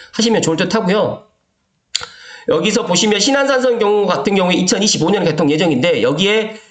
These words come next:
지티엑스 C까지 이제 성목수역이 추후에 개통될 예정이기 때문에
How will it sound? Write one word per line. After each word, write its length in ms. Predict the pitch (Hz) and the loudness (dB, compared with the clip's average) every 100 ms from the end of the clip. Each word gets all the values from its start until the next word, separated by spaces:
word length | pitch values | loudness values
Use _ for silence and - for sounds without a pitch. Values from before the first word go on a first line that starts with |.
| - | -4
지티엑스 420 | 214 202 226 196 | -2 0 -2 0
C까지 640 | - 277 - - 139 113 131 | 0 0 0 0 0 -2 -2
이제 280 | 127 170 202 | 0 0 0
성목수역이 680 | 226 240 226 185 160 165 | 0 0 0 0 0 0
추후에 340 | 160 277 269 - | -2 0 0 0
개통될 420 | 151 185 180 143 | -2 0 0 0
예정이기 380 | 151 185 165 151 | 0 2 0 0
때문에 420 | 139 147 175 | 0 2 0